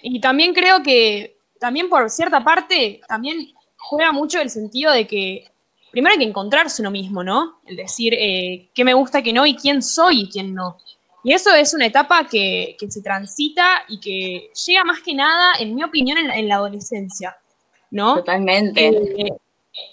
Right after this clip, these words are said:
Speaker 1: es, es, es, es, es muy difícil, y es algo que a nosotros, a los adolescentes, nos, nos toca mucho el decir quién soy, cómo me descubro, y, y recién al decir, bueno, eh, soy esta clase de persona o quiero ser así, y ahí empiezo, tipo, bueno, me encontré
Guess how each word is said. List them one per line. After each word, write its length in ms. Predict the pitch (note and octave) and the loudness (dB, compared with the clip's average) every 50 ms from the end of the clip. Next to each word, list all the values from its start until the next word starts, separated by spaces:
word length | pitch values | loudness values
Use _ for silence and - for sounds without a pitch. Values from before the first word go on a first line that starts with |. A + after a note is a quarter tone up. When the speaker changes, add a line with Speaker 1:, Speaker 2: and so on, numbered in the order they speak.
| _ _ _ _ _ _ | _ _ _ _ _ _
Speaker 1:
es, 320 | - D4 E4 E4 - - - | 0 0 0 0 0 0 0
es, 220 | E4+ F4+ - - - | 0 0 0 0 0
es, 220 | - F4+ E4+ - | 0 0 0 0
es, 0 | |
es 380 | - - G4 F4 F4 G4+ G#4 G4+ A4 | -2 -8 -6 -4 -2 0 0 2 4
muy 140 | A4+ A4+ | 4 4
difícil, 360 | G#4+ - A4+ A4+ - - C#4 A3+ | 4 4 2 0 0 0 -6 -6
y 60 | A#3+ D#4+ | -2 0
es 60 | E4 | 2
algo 240 | F#4+ F#4+ G4 G4 - | 2 2 2 0 -2
que 140 | - A3+ | -4 -2
a 280 | G3+ A3 G#3 G3 F#3+ G3+ | 2 2 2 2 2 0
nosotros, 340 | G#3 G#3+ - - - E4+ D4+ | -2 -6 -8 -4 0 2 2
a 40 | C4 | 4
los 120 | A3+ A3 | 4 4
adolescentes, 880 | G#3+ G#3 G#3 G#3+ G#3+ G#3+ G#3+ G#3+ G#3 - D#4+ D#4 D#4 D#4 F4+ F4 F4+ B3+ | 4 2 2 0 -2 -4 -4 -4 -2 -2 0 0 2 2 2 0 0 -2
nos, 420 | A#3 G#3+ G#3 G3+ G3+ G3 - - | -4 -2 -2 -4 -4 -6 -10 -12
nos 160 | G3+ G3+ - | -12 -10 -4
toca 220 | - E4+ F4 E4+ D#4+ | -4 -2 0 0 0
mucho 240 | F4 F#4+ - F4+ | 0 -2 -2 -2
el 100 | D#4 A#3+ | -2 -2
decir 420 | A3 G#3+ G3+ - D4+ D#4+ E4 D#4+ - _ _ _ _ - - - | -2 -2 0 2 2 2 2 -2 -10 _ _ _ _ -20 -8 -2
quién 220 | D4 D4+ D#4+ D#4 | 0 2 2 2
soy, 320 | D#4 - - D#4 E4 E4 | 2 2 2 2 2 2
cómo 220 | - D4+ D4 D4+ D4 | 2 2 2 4 4
me 100 | C4+ A#3 | 4 2
descubro, 680 | A#3 G#3 - - - D4+ D#4 D#4+ E4+ F4 F#4 G4 F#4+ - - - _ _ _ _ _ _ _ _ | 2 0 -4 -4 -2 -2 0 0 2 2 4 4 2 2 -4 -14 _ _ _ _ _ _ _ _
y, 520 | - A3+ G#3 G3+ G3+ - - - - - _ _ _ _ _ _ _ _ _ _ | -10 -8 -8 -8 -8 -10 -14 -14 -16 -18 _ _ _ _ _ _ _ _ _ _
y 200 | - - G#3+ G#3+ G3+ | -6 0 2 2 2
recién 360 | - G3+ F#3+ - D4+ D#4+ F4 | 2 2 2 2 4 4 4
al 160 | D4+ B3 A3+ | 4 4 4
decir, 300 | A3 A3 G#3 - D4 D4+ | 2 2 4 4 4 6
bueno, 320 | C#4+ C4+ C4 A#3 G3+ G3 - | 6 6 6 6 4 2 2
eh, 320 | G#3+ G3+ F#3+ F#3 F#3+ G#3 | 0 0 0 0 -2 -2
soy 180 | - - D#4+ E4 | 0 2 4 4
esta 120 | D4+ D#4 | 4 4
clase 220 | B3+ C4+ D4 D4 - | 4 2 4 4 4
de 60 | A#3 | 4
persona 440 | A3+ A3 G#3+ - D4 D4+ D#4+ D#4+ - | 4 4 2 2 2 4 4 4 2
o 140 | A3+ G3+ | 2 0
quiero 200 | - D4 D#4 E4 | 2 0 0 2
ser 140 | - - D#4 | 2 0 0
así, 360 | D4+ C4+ - - D#4 F4 F4+ - | -2 -2 -2 -2 -2 -2 -2 -2
y 80 | - G#3+ | 0 0
ahí 200 | G#3 B3 D#4 E4+ | 2 4 4 2
empiezo, 260 | D4+ B3 B3+ A3 A3+ | 2 2 0 -4 -4
tipo, 160 | A3 G#3 G#3+ | -4 -2 0
bueno, 200 | G#3+ A3 G#3+ G3+ | 0 0 0 -2
me 100 | G3+ G#3+ | -4 -6
encontré 420 | A3 A3 A3 A3+ A#3 C#4+ D#4 E4+ | -4 -4 -4 -4 -4 -2 0 0